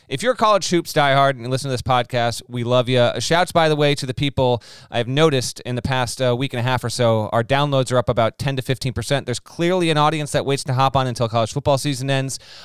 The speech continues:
Welcome to all of you. You're gonna have a fun time throughout the season. As I've mentioned before, if you have Apple T V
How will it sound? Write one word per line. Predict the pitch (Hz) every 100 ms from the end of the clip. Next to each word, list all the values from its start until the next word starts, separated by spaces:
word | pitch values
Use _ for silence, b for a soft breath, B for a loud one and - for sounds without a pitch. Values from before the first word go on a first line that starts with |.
| B -
Welcome | 135 127 120
to | -
all | 143 151
of | 143
you. | 156
You're | 107
gonna | 120 120
have | 110
a |
fun | 98 123
time | 117 123
throughout | 113 123
the | 120
season. | - 131 127 135 -
As | 147
I've | 170 151
mentioned | 190 220 226
before, | 180 - 175 131
if | 143 -
you | 240
have | 180 240 220
Apple | 196 190 180
T | 185 180
V | 156 131